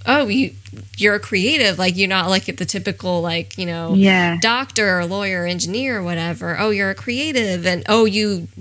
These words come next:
Speaker 1: you danced in a past life? Oh, oh, you did acting in a
Speaker 2: Yeah.
Speaker 1: past life?" I really appreciate somebody having an anthem out there saying, no matter where you came from, no matter what your background is, you're allowed to like whatever you like, or you're allowed to do whatever you do.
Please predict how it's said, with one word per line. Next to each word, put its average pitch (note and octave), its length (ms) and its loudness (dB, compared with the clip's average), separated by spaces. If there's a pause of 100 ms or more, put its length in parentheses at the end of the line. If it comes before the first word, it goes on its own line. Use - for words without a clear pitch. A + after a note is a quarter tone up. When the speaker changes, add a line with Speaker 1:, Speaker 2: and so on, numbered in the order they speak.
Speaker 1:
you F#3 160 -2
danced F3 440 -2
in B3 80 -2
a B3+ 40 -8
past C#4+ 380 0
life? E4+ 320 0
Oh, G3+ 200 -2
oh, G3+ 200 -4
you F#3 320 -6
did F#3 260 -4
acting F3+ 380 2
in F3+ 80 0
a F3 100 0
Speaker 2:
Yeah. F3 60 -2
Speaker 1:
past D4 280 2
life?" F4+ 220 -2 (420)
I G#3+ 100 4
really B3+ 400 -2
appreciate F#3+ 800 -4
somebody F#3+ 400 0
having F3 460 -2
an E3+ 140 -2
anthem F3+ 320 -4
out E3+ 160 -4
there E3+ 180 -2
saying, F3 300 0
no F#3+ 100 0
matter F#3+ 400 0 (120)
where F#3+ 240 2
you B3+ 160 2
came F#3+ 260 0
from, E3+ 240 -2
no E3+ 80 0
matter E3 200 -2
what E3 180 -2
your E3+ 100 -2
background D#3+ 460 -2
is, D#3+ 240 -2
you're F#3+ 140 4
allowed F#3 460 2
to F3+ 200 0
like F3 280 0
whatever F#3+ 240 0
you F3 160 0
like, F3 240 0
or D#3 40 -6
you're E3+ 200 -4
allowed F3 240 0
to - 80 -2
do G3+ 240 2
whatever E3 320 0
you E3 200 2
do. D#3+ 260 -2